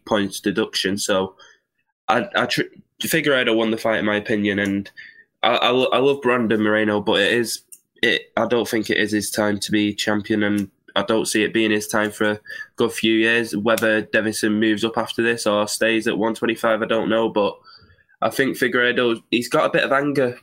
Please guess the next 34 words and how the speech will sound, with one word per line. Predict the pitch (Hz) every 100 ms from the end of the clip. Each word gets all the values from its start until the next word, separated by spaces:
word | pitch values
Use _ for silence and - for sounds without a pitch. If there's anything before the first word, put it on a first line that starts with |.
| _
with | 120 117
this | 110
fight | - 110 104
as | 101
well, | 123 123
I've | 120
seen | - 107 107
after | 113 - - 117 113 - - _ _ -
the | 113
fight. | - 117 117 - - _ _ _ _ -
I, | -
I, | 104 110 - -
I'm | 117
not | 127 -
sure | 127 113
hundred | 120 107
percent | - 110
what | 110 113
was | 110 107
said, | 110 101 -
but | 101 92 -
I've | 104
seen | - 117
throughout | - 113 101
the | 104 101 101 - - - - _ _ _ _
embedded | 113 113 120 117 110
series | - 110 101 101
on | 104 101 - -
U | 104
F | 98
C's | - 104 104
YouTube | 110 107 107
channel | 101 104 101 95
that, | 98 95 -